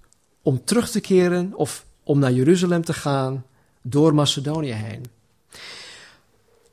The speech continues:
Paulus maakt hier een beslissing om een gigantische omweg te maken naar Jeruzalem. Een gigantische omweg.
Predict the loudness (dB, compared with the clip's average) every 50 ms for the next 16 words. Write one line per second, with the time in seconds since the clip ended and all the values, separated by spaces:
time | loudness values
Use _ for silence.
0 | _ 0 4 4 4 4 4 2 2 2 4 6 6 4 4 0 -2 0 2 2
1 | 2 2 2 2 0 0 -2 0 0 0 0 0 -2 -2 -2 -2 -4 -8 -10 _
2 | _ _ _ _ _ _ _ _ _ _ _ _ _ _ 0 2 4 4 4 2
3 | 2 2 2 2 0 -4 -10 _ _ -12 -4 0 0 0 0 -2 -4 -4 0 2
4 | 4 4 4 2 0 -2 -2 -2 0 -2 -2 -4 -4 -14 _ _ -2 0 2 4
5 | 4 4 2 2 -2 -2 0 0 0 -2 -2 -4 -4 -2 -2 -2 0 0 0 0
6 | 0 -2 -2 -4 -6 -8 -10 -12 -16 -18 _ _ _ _ _ _ _ _ _ -20
7 | _ _ _ _ _ _ _ _ _ _ _ _ 4 4 4 6 4 2 2 6
8 | 4 6 6 4 2 0 0 -2 -2 -2 -2 -4 -6 -8 -10 -16 -20 -20